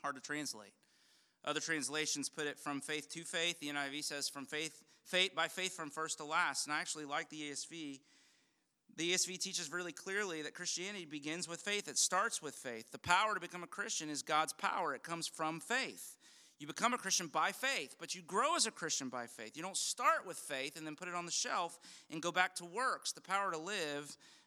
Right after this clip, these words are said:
as a Christian from day to day is God's power too. And so the way you access that power day after day after day is through faith. It's through weakness, in prayer and confession, admitting your need and trusting God to make up for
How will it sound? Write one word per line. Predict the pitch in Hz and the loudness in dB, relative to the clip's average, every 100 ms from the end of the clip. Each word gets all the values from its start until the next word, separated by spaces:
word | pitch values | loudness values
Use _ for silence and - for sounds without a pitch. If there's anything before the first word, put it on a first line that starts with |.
| - | -4
as | 139 | -2
a | |
Christian | 139 190 180 156 139 | 0 2 2 0 -2
from | 147 | -2
day | 147 151 | -2 -2
to | 151 | -2
day | 131 123 123 | -2 -2 -4
is | 107 123 | -4 -4
God's | 135 131 - | -2 -2 -4
power | - 156 139 123 - - | -4 -2 -2 -4 -8 -6
too. | - 214 170 113 | -6 -4 -6 -6
And | 113 | -4
so | 113 135 | -6 -6
the | |
way | 120 135 160 | -6 -6 -6
you | 165 | -6
access | 101 135 139 - 143 | -2 -2 -2 -4 -4
that | - 135 | -6 -6
power | - 139 117 110 | -6 -6 -6 -10
day | 127 139 139 113 113 - - _ | -10 -8 -8 -10 -16 -20 -20 _
after | - - | -14 -14
day | 120 131 143 151 147 | -8 -4 -2 -2 -4
after | 139 131 | -8 -8
day | 123 123 | -6 -6
is | 92 117 - | -6 -4 -4
through | 120 131 | -6 -12
faith. | 127 123 107 107 | -10 -10 -12 -6
It's | - - | -6 -6
through | - 151 156 | -10 -10 -10
weakness, | 139 131 - 104 107 - - - _ _ _ | -10 -12 -12 -16 -8 -6 -6 -10 _ _ _
in | 120 | -18
prayer | 113 - 151 156 160 156 143 | -14 -6 -4 -4 -4 -6 -8
and | 120 113 110 | -10 -10 -12
confession, | - 107 - 156 151 - 143 | -14 -16 -12 -10 -8 -6 -8
admitting | 120 120 143 156 139 | -10 -10 -8 -8 -8
your | 117 | -8
need | 123 143 135 | -6 -6 -8
and | 120 | -8
trusting | - 147 - 131 127 | -8 -6 -6 -6 -8
God | 143 147 147 | -6 -6 -8
to | 135 | -10
make | 143 143 | -10 -10
up | 131 | -14
for | - 127 | -14 -16